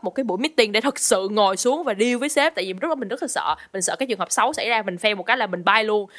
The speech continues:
mình bye luôn một năm kinh nghiệm là mình phải đi tìm ở một công ty khác, là lúc đó mình, mình có quá nhiều những cái trường hợp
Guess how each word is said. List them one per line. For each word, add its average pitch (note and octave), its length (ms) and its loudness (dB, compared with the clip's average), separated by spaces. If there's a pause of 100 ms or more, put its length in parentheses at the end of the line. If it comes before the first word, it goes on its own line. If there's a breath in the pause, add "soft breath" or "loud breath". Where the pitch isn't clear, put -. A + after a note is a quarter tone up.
(160 loud breath)
mình F#3+ 120 -2
bye G#3 200 6
luôn G#3+ 140 0
một G3+ 100 -10
năm G3+ 140 0
kinh G#3 140 -2
nghiệm E3+ 200 -4
là F#3+ 80 -6
mình F3 160 -8
phải G#3 100 -6
đi A3 140 -2
tìm F#3 280 -4
ở - 20 -6
một A3 80 -6
công G3+ 160 -4
ty G3+ 100 -4
khác, A#3 260 -6
là G3 80 0
lúc A3+ 160 -2
đó B3+ 120 0
mình, F3 320 -10 (580 soft breath)
mình F#3+ 120 -4
có B3+ 100 4
quá C4 260 4
nhiều A#3+ 240 -4
những F3+ 100 -4
cái C#4+ 120 -4
trường F#3+ 200 2
hợp E3+ 220 0